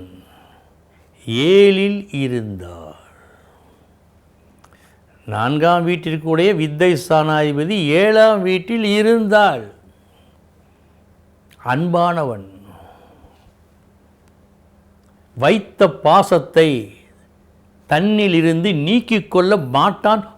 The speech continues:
முடியாது. அன்பிற்கு அடிமை என்று சொல்வார்களே, இவர்களைத்தான் சொல்லலாம். இந்த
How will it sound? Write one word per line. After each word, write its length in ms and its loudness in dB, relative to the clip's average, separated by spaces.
முடியாது. 680 4
அன்பிற்கு 680 0
அடிமை 420 2
என்று 240 0
சொல்வார்களே, 580 0
இவர்களைத்தான் 580 0
சொல்லலாம். 480 -10
இந்த 280 2